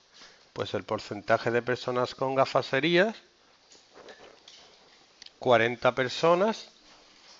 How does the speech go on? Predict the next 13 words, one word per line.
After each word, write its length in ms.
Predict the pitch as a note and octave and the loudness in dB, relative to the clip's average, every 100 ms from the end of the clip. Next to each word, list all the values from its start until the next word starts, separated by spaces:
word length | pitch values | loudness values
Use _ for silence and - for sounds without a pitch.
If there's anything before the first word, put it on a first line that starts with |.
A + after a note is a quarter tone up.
| - - - - | -20 -20 -20 -8
llevan 360 | A#2+ B2+ C3+ C3+ | 0 2 2 6
gafas 480 | D#3 F3+ - G3 - | 8 8 6 0 0
de 100 | B2 | -6
ciento 480 | - B2+ B2 - B2 | -2 -4 -4 -4 -2
noventa 460 | A#2+ A#2+ A#2 B2 | -2 -2 0 0
que 160 | C3 C#3 | 6 8
hay 260 | F3+ B3 - - _ _ - - - | 8 6 -4 -20 _ _ -20 -20 -10
por 180 | - G2 | -4 -4
cien. 320 | - G#2 F#2 - - - - - - - - - - - - - | -4 -6 -6 -8 -20 -20 -20 -16 -2 0 0 -4 -12 -18 -20 -8
Luego, 400 | B2+ D#3+ C3+ D#2+ - - _ _ - - | 8 8 8 4 -10 -20 _ _ -10 4
personas 840 | C#3 C3 - F#3 F#3 G#2 E2 - - _ _ _ _ - - - _ - | 4 4 6 8 8 4 0 -10 -18 _ _ _ _ -20 -20 -20 _ 0
con 260 | C#3 C3 B2 | 2 4 10
gafas 720 | F#3 - A3+ A#3+ - - | 10 10 10 10 8 -6